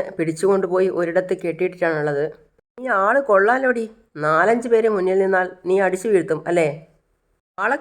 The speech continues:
കണ്ടാൽ ഇത്രയല്ലേ ഉള്ളൂ, പക്ഷേ ഉള്ളത് ഉരുക്കാ അല്ലേ?" "നിങ്ങൾക്കൊക്കെ എന്താ വേണ്ടത്?" നന്ദു ചോദിക്കാം. "നിനക്ക് എത്രയും പെട്ടെന്ന് തന്നെ മുകളിലേക്കുള്ള ടിക്കറ്റ് തരണമെന്നാ ഞങ്ങൾക്ക് കിട്ടിയിട്ടുള്ള നിർദ്ദേശം. ഇനി അതിനൊരു മുഹൂർത്തം കുറിക്കാനുണ്ട്, അതെപ്പോഴാണെന്ന്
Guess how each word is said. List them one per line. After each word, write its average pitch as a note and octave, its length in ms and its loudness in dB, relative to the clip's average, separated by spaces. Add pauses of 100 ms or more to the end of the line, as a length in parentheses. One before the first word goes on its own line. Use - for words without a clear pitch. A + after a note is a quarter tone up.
കണ്ടാൽ C#4+ 280 2
ഇത്രയല്ലേ B3 460 6
ഉള്ളൂ, F3 180 0 (260)
പക്ഷേ E3+ 260 0 (260)
ഉള്ളത് D#3 360 0 (120)
ഉരുക്കാ D#3+ 440 0
അല്ലേ?" D3 180 -2 (720)
"നിങ്ങൾക്കൊക്കെ C#4 520 4 (100)
എന്താ F3 220 4 (100)
വേണ്ടത്?" D#3 300 2 (200)
നന്ദു D#3+ 280 -2
ചോദിക്കാം. B2+ 320 0 (520)
"നിനക്ക് A#3 280 -4 (200)
എത്രയും A#3+ 500 6
പെട്ടെന്ന് F#3+ 300 4
തന്നെ F3 180 4 (160)
മുകളിലേക്കുള്ള F#3+ 580 4 (120)
ടിക്കറ്റ് E3+ 320 -2
തരണമെന്നാ D3+ 420 0 (160)
ഞങ്ങൾക്ക് D3+ 320 -4
കിട്ടിയിട്ടുള്ള D3+ 460 -4
നിർദ്ദേശം. C#3 420 -6 (600)
ഇനി A3 120 4 (300)
അതിനൊരു G#3 300 6 (100)
മുഹൂർത്തം A3+ 420 2
കുറിക്കാനുണ്ട്, D#3+ 500 2 (160)
അതെപ്പോഴാണെന്ന് F#3+ 720 2